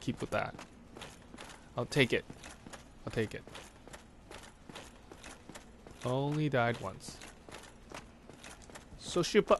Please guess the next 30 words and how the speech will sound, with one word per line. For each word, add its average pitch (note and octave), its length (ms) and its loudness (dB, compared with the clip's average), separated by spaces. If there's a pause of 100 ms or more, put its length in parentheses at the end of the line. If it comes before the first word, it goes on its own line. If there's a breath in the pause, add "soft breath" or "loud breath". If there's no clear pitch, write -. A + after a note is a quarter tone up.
awesome. F#3+ 800 8 (1800)
Oh, C#3 140 4
man. A2+ 220 4 (560)
Oh, F#3 360 12
and, D#3 200 10
uh, C#3+ 300 12 (1400)
weirdest F3 560 12
thing, C#3+ 240 10
dude. G2 240 4 (460 loud breath)
Today D3 300 12
I D3 80 12
was, C3+ 180 12
um, A#2 300 10 (600)
so C#3+ 360 12
I C3 120 12
go F3+ 160 12
downtown C#3+ 640 10
to A2+ 60 2
train. A2 480 4 (260)
I A#2 80 4
have A2+ 380 8
training A#2+ 300 4
for A2 140 2
my G#2 120 6
work, G2+ 260 4
so, G2+ 260 4 (580 loud breath)
<clears throat> A#3 320 12 (120)
sorry. G#2+ 260 8 (240 loud breath)
Went E3+ 180 10
downtown, D3+ 640 12